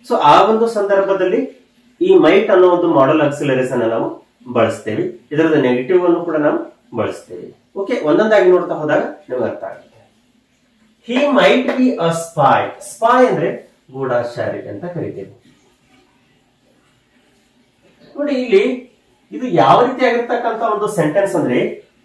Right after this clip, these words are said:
he might be a spy. ಸ್ಪೈ ಅನ್ನೋದೊಂದು ನೌನ್. ಅವನು ಗೂಢಾಚಾರಿ ಇದ್ದಿರಬಹುದು. ನೋಡಿ, ಮೈಟ್ ಅನ್ನೋದು ಅರ್ಥ ಏನಾಗುತ್ತೆ,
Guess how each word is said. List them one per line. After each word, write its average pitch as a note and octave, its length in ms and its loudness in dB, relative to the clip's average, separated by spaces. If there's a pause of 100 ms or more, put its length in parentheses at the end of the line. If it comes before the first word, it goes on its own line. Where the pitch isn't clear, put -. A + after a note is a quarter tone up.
he G3+ 140 -6
might B3 600 2
be G3 300 -8
a D#3+ 320 -2
spy. C#3 800 0
ಸ್ಪೈ - 380 -2
ಅನ್ನೋದೊಂದು C#3 500 -4
ನೌನ್. C#3 340 0 (1300)
ಅವನು C4 640 4
ಗೂಢಾಚಾರಿ A#3+ 1160 2
ಇದ್ದಿರಬಹುದು. B2+ 1300 -2 (540)
ನೋಡಿ, A2+ 420 -6
ಮೈಟ್ E3+ 320 -2
ಅನ್ನೋದು D3+ 220 -2
ಅರ್ಥ - 200 -4
ಏನಾಗುತ್ತೆ, B2 880 -4